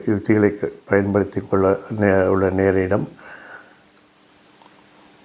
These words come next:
துரிதமாக செயல்பட்டு வியாபாரம், வணிகம், தொழில் போன்றவற்றை முன்னேற்றத்தை காண்பீர்கள். பெண்கள் உங்கள் அந்தஸ்து உயர உ-, உதவிகரமாக இருப்பார்கள். பிரச்சனைகளை தரும் என்பதால்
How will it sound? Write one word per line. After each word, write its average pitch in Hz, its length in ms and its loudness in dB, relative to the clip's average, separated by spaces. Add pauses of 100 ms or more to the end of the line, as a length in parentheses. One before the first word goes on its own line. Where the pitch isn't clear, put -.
(1120)
துரிதமாக 110 560 6
செயல்பட்டு 101 400 2 (240)
வியாபாரம், 104 480 6
வணிகம், 98 360 0
தொழில் 101 380 0
போன்றவற்றை 98 440 -2
முன்னேற்றத்தை 104 640 0 (720)
காண்பீர்கள். 104 680 2 (2000)
பெண்கள் 120 420 6
உங்கள் 107 240 6
அந்தஸ்து 107 360 2
உயர 101 200 6 (120)
உ-, 107 140 -4 (100)
உதவிகரமாக 101 640 4
இருப்பார்கள். 92 500 2 (640)
பிரச்சனைகளை 110 540 4
தரும் 101 340 2
என்பதால் 98 420 2